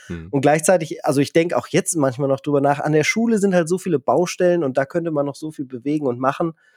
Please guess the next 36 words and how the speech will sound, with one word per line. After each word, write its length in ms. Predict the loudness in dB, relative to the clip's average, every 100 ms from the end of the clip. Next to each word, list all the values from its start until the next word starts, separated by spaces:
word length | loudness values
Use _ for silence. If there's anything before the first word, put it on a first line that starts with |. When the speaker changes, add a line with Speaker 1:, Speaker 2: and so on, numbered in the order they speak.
| _ _ _ 0
Speaker 2:
Aufklären, 680 | 2 2 0 2 2 4 2
gerade 280 | 4 4 2
im 100 | 2
Bereich 420 | 2 2 2 -2
digitale 600 | -6 -4 0 2 2 2
Medienlandschaft 800 | 2 2 2 2 0 -2 -4 -4
und, 140 | -8
und, 160 | -8 -6
und. 300 | -4 -4 -6 _ -20 -10 -2
Ob 120 | 2
das 140 | 4
nicht 140 | 4 4
noch 340 | 4 2 0
mal 200 | 2 2
irgendwann 580 | 4 2 4 2 0 -4 0
doch 220 | 2 2
noch 160 | -2 -2
mal 240 | -2 -4
für 140 | -6
mich, 300 | -10 -10 -14 -10
äh, 100 | -8
relevant 560 | -4 -6 -6 -8 -10 -10
wird. 160 | -10
Aber 260 | 0 0 0 -4 -20 -20 -6
wichtig 360 | -2 0 2 4
war 140 | 4
mir, 140 | 4
einen 80 | 2
Abschluss 440 | 2 -2 -2 0 4
haben 280 | 4 4
und 120 | 0 0
was 180 | -2
fertig 500 | -4 -8 0 0 2
machen, 240 | 0 -2 -2
zu 100 | -2
Ende 360 | 0 0 0